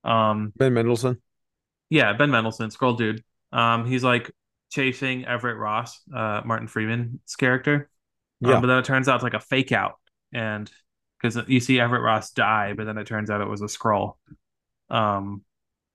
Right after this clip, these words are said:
Speaker 2: Yes.
Speaker 1: I thought that was, like, kind of, I thought that was a cool opening, cool way to
Speaker 2: I
Speaker 1: open
Speaker 2: did
Speaker 1: it.
Speaker 2: too. I thought the
Speaker 1: It
Speaker 2: intro
Speaker 1: was
Speaker 2: was
Speaker 1: really
Speaker 2: really
Speaker 1: successful.
Speaker 2: exciting. Yeah.
Speaker 1: Yeah.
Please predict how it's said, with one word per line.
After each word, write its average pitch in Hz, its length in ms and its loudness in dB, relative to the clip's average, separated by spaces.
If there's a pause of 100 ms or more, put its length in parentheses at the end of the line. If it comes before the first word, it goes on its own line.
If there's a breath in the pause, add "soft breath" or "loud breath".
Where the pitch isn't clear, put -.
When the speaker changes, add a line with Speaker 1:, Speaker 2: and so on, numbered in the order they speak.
(160)
Speaker 2:
Yes. 107 480 2
Speaker 1:
I 143 40 4
thought 185 120 6
that 240 80 6
was, 208 140 4
like, 156 160 4
kind 170 160 2
of, 165 140 2
I 156 80 0
thought 190 140 2
that 247 60 -2
was 220 120 -2
a 170 80 -4
cool 123 200 -4
opening, 104 360 -8
cool 131 140 0
way 120 100 4
to 110 60 2
Speaker 2:
I 107 40 0
Speaker 1:
open 143 140 4
Speaker 2:
did 269 120 4
Speaker 1:
it. 185 40 -2
Speaker 2:
too. 247 180 4
I - 80 6
thought 226 140 6
the 170 80 6
Speaker 1:
It - 40 6
Speaker 2:
intro 185 160 6
Speaker 1:
was 156 80 10
Speaker 2:
was 156 80 8
Speaker 1:
really 131 120 8
Speaker 2:
really 127 140 6
Speaker 1:
successful. 113 280 2
Speaker 2:
exciting. 92 240 0 (280)
Yeah. 98 200 2 (160)
Speaker 1:
Yeah. 120 300 -2